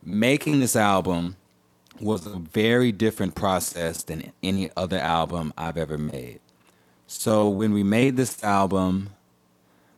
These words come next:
Goldeneye lives in Jamaica.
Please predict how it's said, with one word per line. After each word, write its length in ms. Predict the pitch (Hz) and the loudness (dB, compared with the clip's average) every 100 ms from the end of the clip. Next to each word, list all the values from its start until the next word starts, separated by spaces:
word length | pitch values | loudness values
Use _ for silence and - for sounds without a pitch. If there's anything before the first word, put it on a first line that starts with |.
| _ - | _ 2
Goldeneye 840 | 131 156 131 113 104 101 107 110 - _ _ _ _ | 4 4 4 4 4 4 2 -2 -10 _ _ _ _
lives 380 | 95 110 120 101 | -2 2 2 2
in 140 | 107 | 2
Jamaica. 600 | 92 98 98 - 53 - | 2 2 2 -2 -12 -14